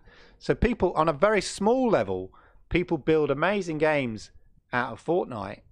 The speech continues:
in the create, in Fortnite creators section. Imagine what you could do in creator. Crater. Crater. Anyway, so I think this game's gonna be pretty,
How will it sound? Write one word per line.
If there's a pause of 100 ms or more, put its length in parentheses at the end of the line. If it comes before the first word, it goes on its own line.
(340)
in
the
create,
in
Fortnite
creators
section. (1600)
Imagine
what
you
could
do (220)
in
creator. (1080)
Crater. (560)
Crater. (1120)
Anyway,
so
I
think
this
game's
gonna
be
pretty,